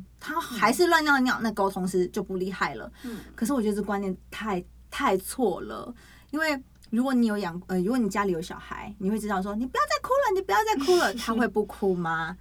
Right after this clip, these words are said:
Speaker 2: 嗯。
Speaker 1: 所以小朋友他有他的意志，
Speaker 2: 对。
Speaker 1: 你顶多只是沟通，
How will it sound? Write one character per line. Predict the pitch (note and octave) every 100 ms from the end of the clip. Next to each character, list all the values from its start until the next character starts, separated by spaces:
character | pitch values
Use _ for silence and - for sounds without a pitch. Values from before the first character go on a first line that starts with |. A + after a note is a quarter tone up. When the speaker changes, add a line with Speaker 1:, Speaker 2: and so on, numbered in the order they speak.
| - -
Speaker 2:
嗯。 | B3 A#3+
Speaker 1:
所 | G#3 B3
以 |
小 | D4+ G3+
朋 | G#3+
友 | A3+
他 | G3+ A3
有 | F3
他 | F#3 F#3+
的 | F3+
意 | F#3+ -
志， | - F3+ F3 -
Speaker 2:
对。 | -
Speaker 1:
你 | -
顶 | G#3+ F3+
多 | A3+ C#4
只 | C4+ F3
是 | - G#3+
沟 | - F#3 F3
通， | F3+ G#3 F3 E3+